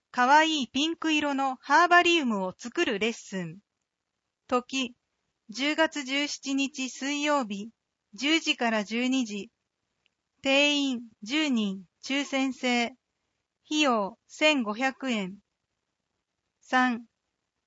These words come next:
オリジナルのテラコッタ、素焼き鉢を作ろう。内容、生駒東友会の皆さんによる、オリジナルのテラコッタを制作し、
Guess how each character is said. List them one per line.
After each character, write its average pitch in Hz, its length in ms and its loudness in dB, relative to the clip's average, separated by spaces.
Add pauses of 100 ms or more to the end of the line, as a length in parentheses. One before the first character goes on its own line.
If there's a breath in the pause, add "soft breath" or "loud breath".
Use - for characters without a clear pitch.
(120)
オ 233 120 -2
リ 311 160 2
ジ 311 140 -4
ナ 277 140 2
ル 214 120 -4
の 196 160 -4
テ 233 140 -4
ラ 269 140 4
コ 330 140 0
ッ 330 60 0 (120)
タ、 196 260 -2 (320)
素 - 200 -10
焼 269 320 -2
き - 20 -6
鉢 220 540 -6 (160)
を 269 240 -2
作 277 340 -4
ろ 247 360 4 (920)
う。 233 40 -6
内 247 260 2
容、 233 340 0 (540)
生 285 140 -4
駒 226 380 2
東 311 300 4
友 339 180 4
会 269 260 2
の 233 140 2
皆 233 260 2
さ 294 160 2
ん 254 100 0
に 233 100 0
よ 214 140 -2
る、 202 220 -10 (480)
オ 226 80 2
リ 311 140 2
ジ 330 160 0
ナ 311 120 4
ル 262 120 2
の 214 140 -2
テ 247 120 -2
ラ 269 160 4
コ 349 120 4
ッ 339 40 0
タ 262 220 2
を 233 60 -2
制 233 200 -2
作 240 260 -6
し、 233 320 -10